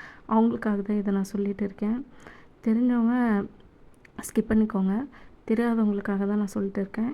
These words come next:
இதை வந்து இப்போ அந்த உள்ள மாவை போட்டு நம்ம அழுத்தி ப்ரெஸ் பண்ணோம். வாங்க எப்படி பண்றதுன்னு பார்க்கலாம்.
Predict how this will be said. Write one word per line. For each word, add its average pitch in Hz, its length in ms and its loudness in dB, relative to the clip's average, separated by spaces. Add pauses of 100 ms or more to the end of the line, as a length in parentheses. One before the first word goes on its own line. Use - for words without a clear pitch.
(200)
இதை 226 200 2
வந்து 220 260 4
இப்போ 220 140 -6
அந்த 202 160 2 (120)
உள்ள 214 140 2 (120)
மாவை 202 400 0 (100)
போட்டு 208 300 -4 (640)
நம்ம 220 180 2
அழுத்தி 214 320 -2
ப்ரெஸ் 202 280 -6
பண்ணோம். 208 360 -2
வாங்க 214 260 2
எப்படி 196 240 -6
பண்றதுன்னு 202 380 -2 (100)
பார்க்கலாம். 208 360 -4